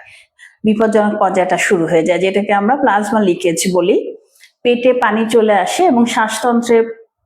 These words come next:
পানি প্রবেশ করতে পারে প্লাজমা লিকেজের জন্যে। তো সেই পর্যায়টা কিন্তু জ্বর না থাকা অবস্থাতেও হতে পারে, জ্বর চলে যাওয়ার পরেও কিন্তু এই পর্যায়টা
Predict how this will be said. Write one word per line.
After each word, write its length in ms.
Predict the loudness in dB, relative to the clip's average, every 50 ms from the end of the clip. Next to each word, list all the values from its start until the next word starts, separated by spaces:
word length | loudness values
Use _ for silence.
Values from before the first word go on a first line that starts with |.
| _ -4
পানি 220 | -2 -2 0 -2 -2
প্রবেশ 360 | -2 -2 0 0 -2 -2 -2
করতে 280 | -4 -4 -4 -2 -4
পারে 260 | -2 -2 -2 -2 -4 -4
প্লাজমা 400 | -2 -2 -2 -2 -2 -2 -2 0
লিকেজের 460 | 0 0 -2 -2 -2 -2 -2 -2 -2
জন্যে। 480 | -2 -2 0 0 0 0 -2 -4 -8 -16 _ _ _ _ -20 -20 _ _ 0
তো 60 | 2 2
সেই 260 | 2 2 2 2 2 2 2 0
পর্যায়টা 380 | 0 2 2 2 2 2 2 2 4
কিন্তু 220 | 4 4 4 4 2 2 2 -2 -6 -6 -2 -2 0
জ্বর 200 | 2 4 2 4 2 2 0 0
না 60 | -2 -2 -4 -4
থাকা 180 | -4 0 0 2 2
অবস্থাতেও 460 | 2 0 -2 -2 -4 -2 0 2 0 2 0
হতে 200 | -2 -2 -2 -4
পারে, 240 | -2 -2 -2 -2 0 0
জ্বর 140 | 2 2 0 0 0 0
চলে 160 | 2 2 2
যাওয়ার 240 | 2 2 0 0 0 0
পরেও 200 | 0 2 2 2 4
কিন্তু 160 | 4 4 4 4
এই 100 | 2 2 2
পর্যায়টা 340 | 0 0 0 0 0 0 -2